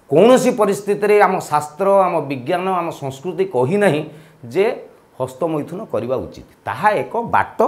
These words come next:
ଯାହା ସେକ୍ସର ଫିଲ୍ ଦିଏ, ତ ତାହା କୌଣସି ପ୍ରକାର ଲାଭଦାୟକ ନୁହଁ। ତ ଏଇ ବାବଦକୁ ଆଜି ମୁଁ ଆପଣଙ୍କୁ ବୁଝେଇବି କ'ଣ ପାଇଁ ମାଷ୍ଟୁରବେସନ କରିବାଟା ଉଚିତ ନା ଅନୁଚିତ। ଆଗେ ବୁଝିବା ଦରକାର ଆମର ଯନ୍ତ୍ରପାତି ବାବଦକୁ। ଯୋଉ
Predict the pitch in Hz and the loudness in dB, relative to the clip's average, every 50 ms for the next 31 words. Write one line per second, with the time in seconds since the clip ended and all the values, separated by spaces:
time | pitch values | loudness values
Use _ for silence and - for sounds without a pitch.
0 | - - - - _ _ _ _ _ _ _ 98 95 127 131 147 208 247 - - | 0 -4 -14 -20 _ _ _ _ _ _ _ -8 -6 -4 0 0 0 -2 -2 -10
1 | - - - - 139 156 151 151 - 185 214 208 - - - 117 117 135 139 123 | -16 -18 -6 -2 -2 -2 -2 -4 -8 -10 -10 -10 -12 -10 -10 -8 -6 -6 -8 -8
2 | 90 85 65 53 50 _ _ _ _ _ _ _ _ _ - _ _ _ _ 190 | -10 -12 -12 -14 -16 _ _ _ _ _ _ _ _ _ -20 _ _ _ _ -8
3 | 190 - - - 147 190 220 214 - 151 156 190 220 - 208 180 196 185 185 185 | -8 -6 -8 -6 -4 -4 -4 -2 -2 -2 -2 -2 -2 -4 -4 -6 -4 -4 -2 -4
4 | 202 185 143 120 113 117 135 131 139 135 131 131 165 156 127 110 127 170 - - | -2 0 0 -2 0 -2 -2 -2 -2 -2 -2 -2 -4 -4 -2 -4 -4 -4 -6 -10
5 | - - _ _ _ _ _ 196 175 - 160 170 196 196 202 196 202 208 202 202 | -20 -20 _ _ _ _ _ -2 0 2 2 4 4 4 4 4 4 4 6 4
6 | 170 165 180 185 175 160 151 156 165 165 156 147 117 131 117 139 196 196 196 202 | 4 4 4 4 4 4 4 2 0 -2 -2 -2 -4 -4 -2 -2 0 0 -2 -6
7 | - - 151 156 185 214 214 - - - 156 156 151 123 127 - - - - 131 | -6 -6 -2 0 0 0 0 -2 0 0 0 0 0 -2 -6 -10 -14 -8 -4 -4
8 | 127 120 - - 170 170 170 160 - 185 175 - 127 131 147 143 156 143 165 120 | -4 -4 -6 -10 -10 -8 -8 -8 -8 -10 -10 -8 -6 -6 -4 -6 -4 -4 -4 -6
9 | 110 113 - - 180 170 - - 165 156 107 87 98 87 65 - 67 - - _ | -6 -10 -12 -14 -16 -16 -14 -8 -8 -6 -6 -6 -8 -10 -10 -12 -14 -16 -16 _
10 | - - - - - - - 131 165 190 196 135 113 127 127 110 151 208 196 175 | -20 -20 -20 -20 -20 0 2 4 6 6 6 6 4 -4 -4 -2 0 0 0 0
11 | 147 139 123 - - 143 127 - - - - - - 117 127 151 190 202 208 208 | 0 -4 -4 -2 0 0 0 0 -4 -10 -18 -10 -4 -2 -2 -2 -2 -6 -6 -6
12 | 165 117 101 98 135 131 - 127 120 131 110 87 92 80 - 78 65 65 - 165 | -6 -6 -6 -2 -4 -2 -2 -4 -4 -4 -4 -4 -6 -8 -10 -12 -16 -16 -8 -8
13 | 196 | -8